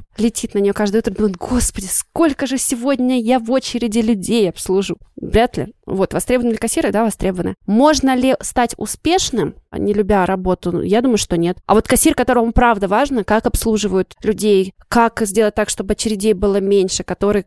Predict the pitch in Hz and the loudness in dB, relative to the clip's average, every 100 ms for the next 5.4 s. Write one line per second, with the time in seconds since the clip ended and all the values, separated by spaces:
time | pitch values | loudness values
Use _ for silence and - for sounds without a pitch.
0 | _ 226 240 214 - 185 196 190 - 190 | _ 0 2 0 0 -4 -4 -4 -2 -4
1 | 202 226 - 185 185 208 196 254 - - | -2 -6 -4 -4 -2 -2 0 0 0 0
2 | 214 262 - 190 185 196 - 196 - 165 | 2 2 0 -4 -2 -2 -2 -4 -6 -8
3 | 180 196 196 185 - 180 175 180 202 302 | -4 -2 0 -2 -2 -8 -6 -2 0 2
4 | 247 - - 196 226 - 190 170 - 180 | 0 -4 -2 0 0 0 -4 -6 -4 -2
5 | 214 - 180 | -2 -4 -8